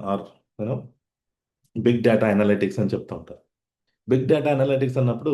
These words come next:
మనం ఎస్ త్రీ బకెట్‌లో డేటా ఉంది కదా, ఇది మళ్ళీ వాళ్ళు ఒక సెపరేట్, ఆహ్,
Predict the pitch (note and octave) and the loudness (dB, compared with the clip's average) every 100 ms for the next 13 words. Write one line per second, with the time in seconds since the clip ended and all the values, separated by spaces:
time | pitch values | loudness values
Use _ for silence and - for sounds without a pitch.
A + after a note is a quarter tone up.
0 | B2+ B2+ B2 A2+ G#2+ - C#3+ C#3+ C#3+ C#3 | -2 0 0 0 -2 -4 -4 -2 -2 -2
1 | C3+ A#2+ A2 A#2+ A2 G#2+ D#3 - - C3 | -2 -4 -4 -4 -4 -6 -8 -10 -4 0
2 | D3 B2 B2+ G3+ - _ _ _ _ _ | 2 4 4 2 -2 _ _ _ _ _
3 | _ B2+ B2 C#3 E3 G3+ - - _ _ | _ -2 2 2 0 -4 -10 -20 _ _
4 | _ _ - B2+ C3 C3 B2 D3 D3+ D3 | _ _ -12 -6 -2 0 0 2 0 -2
5 | - B2 A#2 G#2+ G2+ | 0 2 4 2 0